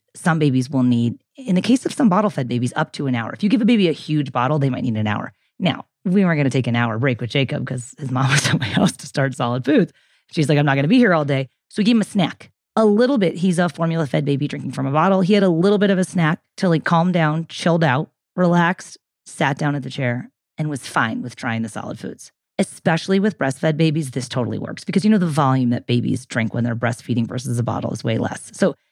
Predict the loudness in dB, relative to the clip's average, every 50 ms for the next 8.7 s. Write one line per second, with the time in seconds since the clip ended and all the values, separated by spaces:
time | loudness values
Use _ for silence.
0 | _ _ 0 2 2 2 2 2 2 2 0 0 0 0 0 0 0 0 0 -2
1 | 0 -2 -4 -4 -4 -4 0 0 2 2 0 -2 -4 -4 -2 -2 -2 -2 0 0
2 | 0 2 0 0 0 0 0 0 -2 -4 -6 -10 -8 -4 0 0 0 2 2 0
3 | 0 0 0 0 0 0 0 -2 -4 -4 -2 0 2 2 0 0 -2 -4 _ _
4 | _ -8 -2 0 2 2 2 2 2 2 2 0 -2 -6 -4 -4 -4 -4 -2 -2
5 | -2 -2 -2 -4 -6 -8 -8 _ -2 -2 0 0 0 2 2 0 0 0 -2 -4
6 | -4 -6 -6 -6 -10 -16 -20 -20 -10 -6 -6 -4 -4 -4 -4 -6 -8 -10 -8 -6
7 | -2 -2 -2 -2 -2 -4 -6 -6 -6 -8 -8 -10 -10 -10 -12 -14 _ _ _ _
8 | -4 -4 -2 -2 -4 -6 -8 -10 -12 -12 -14 -16 -16